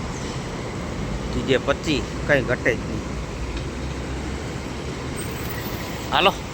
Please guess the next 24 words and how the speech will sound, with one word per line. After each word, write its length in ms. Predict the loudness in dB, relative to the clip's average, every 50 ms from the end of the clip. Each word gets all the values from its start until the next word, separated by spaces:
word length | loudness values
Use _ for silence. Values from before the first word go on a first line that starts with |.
| -4 -2
ચિઠ્ઠી 280 | -2 -2 0 0 2 4
જમા 200 | 6 8 8 6 6
કરાવી 280 | 6 8 8 8 8 6
નાખી. 240 | 2 0 -2 -8 -8 -8 -10 -10 -10 -10 -10 -10 -8 -8 -8 -8 -8 -8 -8 -8 -10 -10 -10 -10 -10 -10 -10 -10 -10 -8 -8 -10 -10 -10 -10 -8 -8 -8 -8 -8 -10 -8 -8 -8 -8 -8 -8 -8 -10 -10 -8 -10 -10 -10 -10 -8 -8 -8 -8 -8 -8 -8 -8 -8 -8 -8 -8 -8 -8 -8 -8 -6 -6 0 2
તમારે 300 | 4 8 10 10 10 10
કંઈ 240 | 10 8 6 6 6
ગમે 180 | 6 8 8 10 10
એ 100 | 10 10
માલ 140 | 10 10 8 8 6
ભરવો 180 | 4 4 6 6
હોય 120 | 6 6
ને, 80 | 6 4
અહીંથી 240 | 2 2 0 -2 0
ભરી 180 | 0 2 4 4
લેવાનો 260 | 4 4 2 0 -2 -2 -4
ભાઈ. 160 | -4 -4 -6 -8 -10 -10 -10 -10 -10 -12 -12 -12 -14 -14 -12 -6 0
જો 60 | 2 2
આ 100 | 4 4
દેખાડ 280 | 2 0 0 0 0 0
દઉં 140 | -2 -6 -6 -8
તમને. 240 | -8 -8 -8 -8 -8 -10 -12 -14 -14 -14 -14 -14 -14 -14 -14 -14 -16 -16 -16 -16 -16 -16 -14 -14 -14 -14 -16 -16 -16 -14 -14 -14 -14 -14 -14 -14 -14 -14 -14 -14 -14 -14 -14 -12 -6 0 2
આ 100 | 2 4 2
બીજાનું 380 | 4 6 8 8 8 8 4 2 0
છે 100 | -2